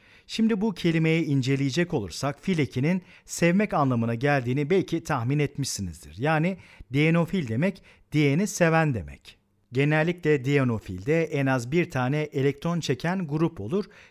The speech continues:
ki bu grupta buradaki çift bağdan elektron yoğunluğunu çeker. Yani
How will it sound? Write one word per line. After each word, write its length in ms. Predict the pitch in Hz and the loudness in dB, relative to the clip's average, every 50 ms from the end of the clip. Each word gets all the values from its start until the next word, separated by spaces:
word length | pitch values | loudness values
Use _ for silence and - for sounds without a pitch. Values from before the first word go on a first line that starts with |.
| _ - | _ -8
ki 340 | - - 156 147 135 123 147 | -2 0 0 0 0 0 0
bu 120 | 180 151 | 0 0
grupta 520 | 123 113 90 - - - 143 151 170 170 170 - - - - - | 0 -4 -6 -8 -6 -2 0 2 2 0 -2 -8 -20 -20 -10 -4
buradaki 480 | 123 139 143 127 139 131 - - 127 - | 0 0 0 2 0 -2 -2 -4 -8 -4
çift 320 | - - 170 170 - 117 | -2 -2 -4 -2 -4 -6
bağdan 500 | 107 98 92 95 113 131 151 170 175 175 - - _ _ - | -6 -6 -6 -4 -2 0 0 0 -2 -4 -8 -16 _ _ -4
elektron 500 | 123 123 135 127 - - 151 160 156 147 | -2 -2 -2 -2 -2 -4 -4 -2 0 0
yoğunluğunu 560 | 131 127 120 110 107 101 98 104 135 175 175 | 0 0 0 -2 -2 -4 -4 -4 -4 -4 -4
çeker. 420 | - - 113 - - 71 - - - | -4 -6 -8 -8 -10 -16 -18 -16 -8
Yani 420 | 123 127 147 147 143 139 127 120 | -2 0 2 2 2 2 0 -2